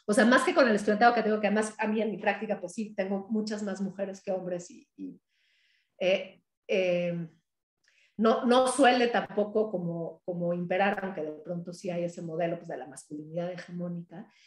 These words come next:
Creo que sería interesante también pensar qué pasa con las mujeres en, en, en carreras muy masculinizadas, ¿no?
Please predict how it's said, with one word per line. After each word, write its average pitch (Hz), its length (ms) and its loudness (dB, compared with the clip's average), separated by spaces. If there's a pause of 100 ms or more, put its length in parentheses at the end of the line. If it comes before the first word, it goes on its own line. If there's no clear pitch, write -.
(160)
Creo 226 140 4
que 214 100 2
sería 240 240 2
interesante 220 480 0
también 196 340 -2
pensar 196 580 -2 (160)
qué 226 120 4
pasa 233 260 2
con 202 140 2
las 190 120 0
mujeres 208 440 0
en, 175 280 -4
en, 165 640 -6 (720)
en 185 420 0
carreras 254 500 4
muy 247 200 8
masculinizadas, 190 1160 -2
¿no? 208 320 -6